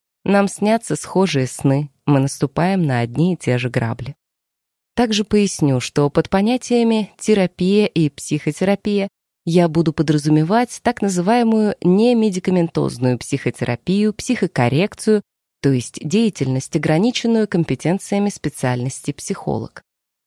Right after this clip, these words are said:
Этот дисклеймер необходим ввиду текущих дискуссий вокруг этих понятий и грядущего закона о регулировании психологической деятельности в России.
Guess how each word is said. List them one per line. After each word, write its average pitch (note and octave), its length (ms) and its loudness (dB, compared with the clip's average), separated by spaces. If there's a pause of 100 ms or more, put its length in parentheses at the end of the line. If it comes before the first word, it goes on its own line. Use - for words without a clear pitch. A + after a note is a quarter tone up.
(760)
Этот C4 340 -2
дисклеймер A#3 640 -4
необходим G3 600 -2
ввиду D#3+ 300 -6
текущих E3 600 -8
дискуссий - 640 -10
вокруг E3+ 380 -4
этих - 300 -8
понятий G3+ 500 -6
и - 100 -10
грядущего C#3 640 -6
закона A3 520 -2
о A#3+ 160 -4
регулировании G#3+ 720 -4
психологической G#3 880 -6
деятельности C#3+ 640 -8
в E3 60 -8
России. - 520 -8